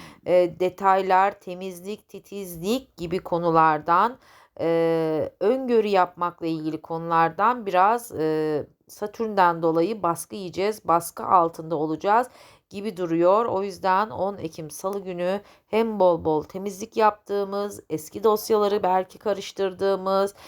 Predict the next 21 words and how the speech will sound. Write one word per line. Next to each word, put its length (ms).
detaylara 680
önem 400
verdiğimiz 720
bir 120
gün 260
ama 260
karşımıza 580
gelen 300
insanlardan 1040
da, 320
bizden 600
yetkili 640
insanlardan 1120
da 200
baskı 340
altında 440
hissedebileceğimiz 1160
bir 140
gün. 340
Tabii 280
burada, 460